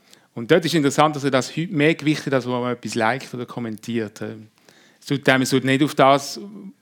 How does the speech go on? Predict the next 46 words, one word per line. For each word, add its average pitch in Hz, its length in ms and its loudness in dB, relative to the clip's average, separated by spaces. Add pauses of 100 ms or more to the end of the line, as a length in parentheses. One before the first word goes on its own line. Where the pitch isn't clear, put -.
Aktive, 156 680 0
äh, 156 520 0
setzen, 170 360 0
sondern 139 200 0
vor 117 160 -4
allem 143 220 2
auf 135 100 -6
das, 135 180 0
was 135 60 -6
man 123 80 -2
unbewusst 131 500 -2
macht. - 380 -8
Äh, 117 80 -12 (1300)
wie 135 80 0
lange 135 240 4
zögere 135 340 2
ich, 127 160 -4
bis 123 140 -8
ich 127 100 -6
zum 123 140 -6
nächsten 123 340 -6
gehe, 117 280 0
wie 120 120 0
oft 135 240 -2
ich 131 140 -4
es - 80 -10
wiederhole, 123 480 -2
wenn 120 120 -4
ich 117 100 -12
es - 100 -18
schaue. 120 320 -4 (100)
So. 107 300 -10 (680)
Und 127 320 -4
das 120 160 -2
geht 123 220 -2
ziemlich 147 240 0
schnell 151 340 2
bei, 165 140 -4
äh, 135 960 -2
TikTok. 220 560 -2
Und 139 120 -6
dort 160 160 2
ist 151 100 0
interessant, 147 580 0
dass, 131 220 0
äh, 120 400 2